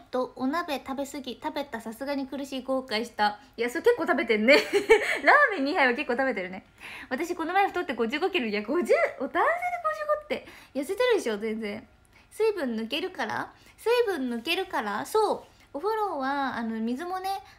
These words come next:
入っちゃう。お風呂の後に体重測ると、私的には、あの、髪の毛に水を含-、含-、髪の毛に水を含んでて、すごい体重がね、大きくね、見えちゃう気がする。最近食欲はやばい。いや、私もなの。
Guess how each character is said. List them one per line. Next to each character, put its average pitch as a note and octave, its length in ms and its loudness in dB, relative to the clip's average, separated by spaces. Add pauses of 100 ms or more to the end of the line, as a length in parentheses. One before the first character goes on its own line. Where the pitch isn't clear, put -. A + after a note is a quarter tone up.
入 D#4 140 -6
っ D#4 80 -10
ち C4+ 100 -14
ゃ A#3 60 -8
う。 - 80 -12
お A#3+ 40 -8
風 E4+ 100 -6
呂 G4 100 -2
の D#4 100 -6
後 C4+ 200 -6
に A3+ 180 -8
体 A#3+ 180 -8
重 B3+ 80 -10
測 A#3+ 300 -10
る G#3+ 60 -12
と、 G#3+ 80 -8
私 D4 160 -8
的 E4+ 260 -10
に D#4+ 80 -8
は、 B3 340 -4 (220)
あ - 60 -14
の、 A3 80 -8
髪 C4+ 200 -4
の E4 120 -6
毛 D4 160 -6
に G#3+ 80 -4
水 G#3+ 260 -2
を B3 80 -2
含-、 B3+ 300 -12
含-、 B3 200 -16
髪 D#4 200 -6
の F4 80 -10
毛 E4+ 100 -10
に C#4+ 60 -6
水 C4+ 160 -4
を D4 40 -6
含 C#4+ 200 -10
ん C#4 40 -6
で C4 60 -6
て、 B3 340 -8 (340)
す B3+ 120 -18
ご B3+ 80 -6
い B3+ 60 -8
体 B3 180 -8
重 B3+ 180 -10
が B3 120 -8
ね、 D4+ 200 -6 (320)
大 A#3+ 140 -8
き - 160 -20
く G#3 180 -10
ね、 A3+ 280 -8 (720)
見 A#3 160 -6
え A3 60 -8
ち G#3+ 180 -12
ゃ - 20 -8
う G3+ 80 -12
気 - 160 -16
が G3+ 100 -10
す G3+ 140 -14
る。 G3+ 160 -14 (1300)
最 F4 220 0
近 G4 140 -6
食 F#4 200 -4
欲 D4+ 200 0
は A3+ 60 0
や A3+ 80 0
ば G#3 80 -4
い。 - 20 -12
い - 40 -18 (320)
や、 C#4+ 40 4
私 D#4 200 2
も A4 60 -2 (380)
な C#4 60 -2
の。 A#3+ 140 -8